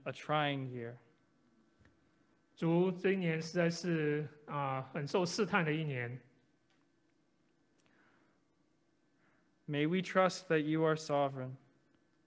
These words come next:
Speaker 2: 叫我们更能够信靠你的主权。
Speaker 1: May we give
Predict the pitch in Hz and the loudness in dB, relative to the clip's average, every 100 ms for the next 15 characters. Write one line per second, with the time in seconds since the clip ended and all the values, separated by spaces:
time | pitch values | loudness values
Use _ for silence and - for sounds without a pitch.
0 | _ _ _ _ 202 180 160 151 151 165 | _ _ _ _ 4 4 4 2 -2 0
1 | 208 185 165 170 165 170 233 185 - 175 | 2 4 2 4 2 2 -2 -2 2 2
2 | 147 139 135 139 147 123 143 120 131 - | 2 -2 -4 -4 -6 -6 -4 -4 -6 -12
3 | _ _ _ _ _ _ - 131 151 165 | _ _ _ _ _ _ -12 -2 0 2
4 | 180 185 180 - - _ _ _ _ _ | 2 0 -2 -8 -20 _ _ _ _ _
5 | _ _ _ _ _ _ _ _ _ _ | _ _ _ _ _ _ _ _ _ _
6 | - 185 | 0 0